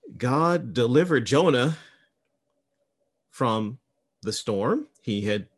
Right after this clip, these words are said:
delivered Jonah from being tossed into the sea through the fish. Now he's delivering Jonah from the heat. But what happens next? Nightfall comes,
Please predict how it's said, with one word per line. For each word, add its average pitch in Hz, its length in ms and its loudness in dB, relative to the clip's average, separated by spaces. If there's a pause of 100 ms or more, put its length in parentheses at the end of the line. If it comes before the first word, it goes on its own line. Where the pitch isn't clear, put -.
delivered 104 600 -4
Jonah 107 540 -2
from 104 720 -6
being 107 320 -4
tossed - 440 -6
into 123 200 -2
the 110 120 -4
sea 123 280 -4
through 113 220 -8
the 101 100 -4
fish. - 480 -4 (840)
Now 120 240 -2
he's 180 200 0
delivering 160 480 2
Jonah 143 260 0
from 156 220 -2
the 151 60 -2
heat. 95 220 -6 (1500)
But 147 100 2
what 175 160 2
happens 175 460 0
next? - 320 -8
Nightfall 185 560 2
comes, 185 680 0